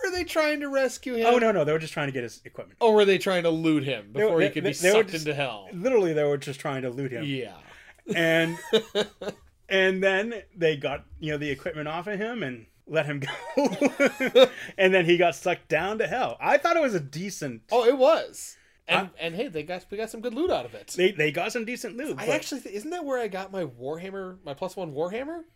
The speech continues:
Speaker 1: 'Cause wasn't he carrying that for some
Speaker 2: He
Speaker 1: reason?
Speaker 2: was.
Speaker 1: Yeah.
Speaker 2: Yeah, he was just carrying it. And, and we, and we lost the warlock, so the warlock died too. So now we
Speaker 1: Yeah.
Speaker 2: have two ca-, two active people not playing anymore.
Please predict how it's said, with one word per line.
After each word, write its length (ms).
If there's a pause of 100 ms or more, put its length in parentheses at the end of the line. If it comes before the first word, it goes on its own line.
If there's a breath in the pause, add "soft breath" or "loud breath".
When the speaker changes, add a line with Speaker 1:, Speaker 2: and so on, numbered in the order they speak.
(160)
Speaker 1:
'Cause 140
wasn't 180
he 80
carrying 400
that 160
for 60
some 160
Speaker 2:
He 60
Speaker 1:
reason? 180
Speaker 2:
was. 360
Speaker 1:
Yeah. 160 (280)
Speaker 2:
Yeah, 140 (100)
he 80
was 160
just 140
carrying 360
it. 80 (240)
And, 540 (320)
and 200
we, 160
and 160
we 120
lost 480
the 80
warlock, 400
so 80
the 80
warlock 400
died 240
too. 160
So 120
now 80
we 60
Speaker 1:
Yeah. 60
Speaker 2:
have 140
two 140
ca-, 280
two 160
active 440
people 360 (420)
not 220
playing 220
anymore. 200